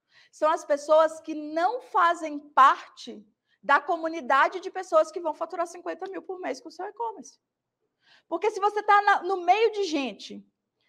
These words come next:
que malha, adivinha quem vai ser a próxima pessoa com bumbum na nuca e a barriga trincada?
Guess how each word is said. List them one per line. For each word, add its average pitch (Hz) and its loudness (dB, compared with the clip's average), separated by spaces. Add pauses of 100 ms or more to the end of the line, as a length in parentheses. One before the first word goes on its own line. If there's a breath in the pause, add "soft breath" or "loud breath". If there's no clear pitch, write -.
(140)
que 330 -2
malha, 285 4
adivinha 339 0
quem 415 -4
vai 349 4
ser 349 -2
a 330 4
próxima 302 0
pessoa 294 0
com 294 -6
bumbum 269 -6
na 277 0
nuca 277 -2
e 285 2
a 294 4
barriga 285 0
trincada? 240 -4